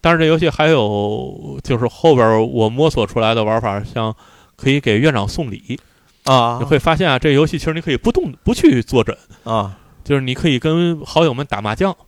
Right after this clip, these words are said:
Speaker 2: 嗯。
Speaker 1: 然后帮那个，好像帮同事 cover 什么第三者之类的问题。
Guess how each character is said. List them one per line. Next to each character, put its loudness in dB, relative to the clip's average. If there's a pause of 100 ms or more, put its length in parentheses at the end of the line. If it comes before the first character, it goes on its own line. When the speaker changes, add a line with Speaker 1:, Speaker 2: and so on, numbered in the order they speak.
(120)
Speaker 2:
嗯。 -4 (160)
Speaker 1:
然 -4
后 0
帮 -2
那 -4
个， -2
好 -4
像 -2
帮 4
同 -8
事 -2
cover 0
什 -6
么 -10
第 -8
三 -2
者 -4
之 -2
类 2
的 0
问 0
题。 -8